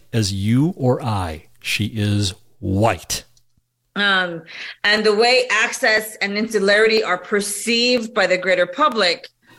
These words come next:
Speaker 2: oftentimes get racialized in terms of, if you haven't eaten this kind of food, it's a class and,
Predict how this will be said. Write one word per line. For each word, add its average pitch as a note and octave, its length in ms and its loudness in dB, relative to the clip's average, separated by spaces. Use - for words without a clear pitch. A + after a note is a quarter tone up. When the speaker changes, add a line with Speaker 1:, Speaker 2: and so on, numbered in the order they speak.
Speaker 2:
oftentimes A#3 720 0
get G3+ 180 0
racialized E3 1000 -4
in G#3+ 180 0
terms G3+ 400 0
of, F#3 340 2
if G3+ 160 -4
you G#3+ 140 0
haven't A3+ 380 0
eaten G3+ 320 -6
this A#3+ 260 2
kind G3+ 300 -4
of F#3 100 -2
food, F3+ 480 -2
it's F#3 200 -4
a F#3 60 0
class G3+ 680 0
and, F#3 300 -6